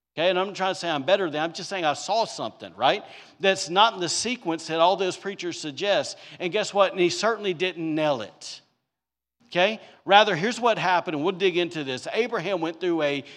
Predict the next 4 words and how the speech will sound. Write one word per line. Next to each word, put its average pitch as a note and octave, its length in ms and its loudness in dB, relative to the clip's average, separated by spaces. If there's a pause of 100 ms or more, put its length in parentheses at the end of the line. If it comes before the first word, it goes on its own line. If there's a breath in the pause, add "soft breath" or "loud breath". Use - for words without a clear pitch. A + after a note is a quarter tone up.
(140 loud breath)
series G3 1000 2 (220 loud breath)
of D3+ 180 0
hearing A#3+ 480 -4
God D#3+ 500 6